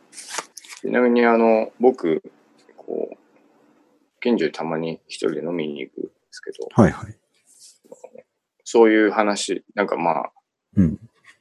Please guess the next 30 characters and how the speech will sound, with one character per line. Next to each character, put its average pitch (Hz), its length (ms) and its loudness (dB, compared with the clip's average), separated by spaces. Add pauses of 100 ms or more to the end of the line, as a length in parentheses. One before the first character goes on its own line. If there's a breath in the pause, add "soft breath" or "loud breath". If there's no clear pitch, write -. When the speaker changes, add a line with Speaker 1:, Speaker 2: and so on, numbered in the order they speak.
(160)
Speaker 1:
飲 95 80 0
み 107 100 2
な 113 140 6
が 90 140 4
ら 64 60 -4
の - 80 -12
話 - 400 -12
で、 - 240 -6 (160)
別 - 160 -4
に 82 100 2
Speaker 2:
は 85 60 -6
い。 - 80 -10 (360)
Speaker 1:
お 95 100 -2
互 104 340 4
い 95 80 -4
仕 - 180 -4
事 98 260 2
の 95 140 0
愚 92 120 -4
痴 - 140 -8
と - 80 0
か - 100 -8
も - 180 -8
わ 73 100 -6
か 85 120 0
ら 87 140 2
な 71 80 -4
い - 20 -14
の - 60 -14 (220)
で、 - 80 -20